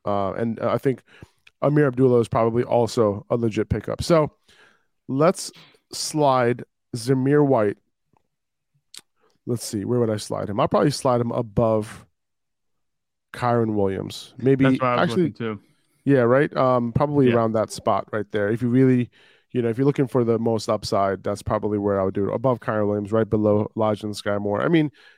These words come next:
Speaker 1: even, you know, even above Sky Moore, I'm okay with. Uh, even above,
Speaker 2: Yeah.
Speaker 1: like, Elijah Moore, I'm okay with it there.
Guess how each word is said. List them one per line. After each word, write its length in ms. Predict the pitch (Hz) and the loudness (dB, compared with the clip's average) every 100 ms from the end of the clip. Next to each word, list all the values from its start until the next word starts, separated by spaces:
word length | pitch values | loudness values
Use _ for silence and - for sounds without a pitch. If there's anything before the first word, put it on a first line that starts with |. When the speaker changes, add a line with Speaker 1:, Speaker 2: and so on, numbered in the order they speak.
| _ | _
Speaker 1:
even, 440 | 185 196 170 143 - | -4 0 2 0 -4
you 100 | 139 | -2
know, 200 | 104 90 - _ | -2 -2 -10 _
even 180 | 143 143 | -2 0
above 280 | 110 107 101 | 0 -2 -2
Sky 200 | - 98 | -4 -4
Moore, 200 | 98 101 | -2 -2
I'm 100 | 101 | 0
okay 220 | 98 - 98 | -2 -2 -4
with. 180 | 95 - | -4 -4
Uh, 100 | 139 - | -4 -2
even 200 | 147 131 | 0 0
above, 280 | 117 117 107 | 2 0 0
Speaker 2:
Yeah. 40 | |
Speaker 1:
like, 140 | 101 101 | -4 -2
Elijah 320 | 101 101 104 | -2 -2 -2
Moore, 300 | 101 98 95 _ _ - | -2 -2 -4 _ _ -8
I'm 100 | 120 | -4
okay 160 | 113 107 | -2 0
with 160 | 98 98 | -2 -4
it 100 | 98 | -2
there. 260 | 98 95 | -2 -2